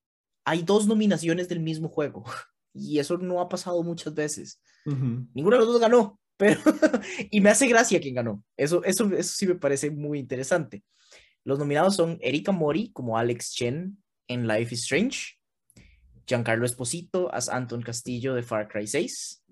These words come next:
Speaker 2: Ajá.
Speaker 1: Jason Kelly de, as Colt Van y Oziomaka Akaga, sorry por el despiche de nombre, como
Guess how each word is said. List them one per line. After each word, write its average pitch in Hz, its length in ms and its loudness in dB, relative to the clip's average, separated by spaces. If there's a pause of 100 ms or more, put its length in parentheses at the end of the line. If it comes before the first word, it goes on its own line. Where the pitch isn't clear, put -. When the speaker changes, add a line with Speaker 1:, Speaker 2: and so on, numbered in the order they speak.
(160)
Speaker 2:
Ajá. 123 300 -8
Speaker 1:
Jason 202 360 4
Kelly 214 320 2
de, 196 180 -6 (120)
as 135 160 -6
Colt 147 440 -4 (120)
Van 170 540 -2 (180)
y 202 260 -4
Oziomaka 180 1160 2
Akaga, 151 1120 0
sorry 147 360 -4
por 123 280 -6
el 110 260 -8 (420)
despiche - 600 -10
de 135 60 -4
nombre, 151 340 -6 (920)
como 143 460 -2